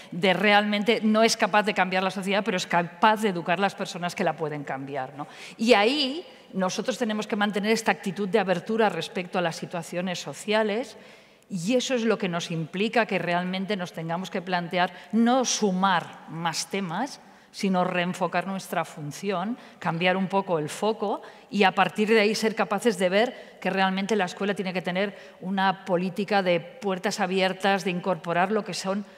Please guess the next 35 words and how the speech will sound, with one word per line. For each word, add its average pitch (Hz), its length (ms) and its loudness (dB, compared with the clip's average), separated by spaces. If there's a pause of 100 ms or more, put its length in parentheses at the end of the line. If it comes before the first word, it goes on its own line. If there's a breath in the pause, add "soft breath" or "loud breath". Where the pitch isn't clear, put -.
(160 loud breath)
realmente 180 460 2
elementos 175 500 0
claves 185 540 4
a 180 40 -6
nivel 160 240 -4
social, 143 480 -8
¿no? 185 160 -10 (260 loud breath)
Y - 100 -8
por 151 180 -4
eso 180 160 -2
hemos 196 160 -2
de 165 80 0
afrontar 175 380 0
el 170 100 2
tema 160 160 -4
de 165 60 2
la - 20 2
educación 165 320 -4
afectiva 220 480 -2
o 220 100 0
el 160 120 -2
tema 170 240 -4
de 156 240 0 (260 loud breath)
la 160 220 0
educación 160 440 -4
digital 185 540 2
y 190 80 2
de 165 100 0
la 156 140 2
ciudadanía 160 720 -2
y - 20 0
de 180 80 0
la 165 100 2
identidad 151 400 -4
digital. 147 480 -10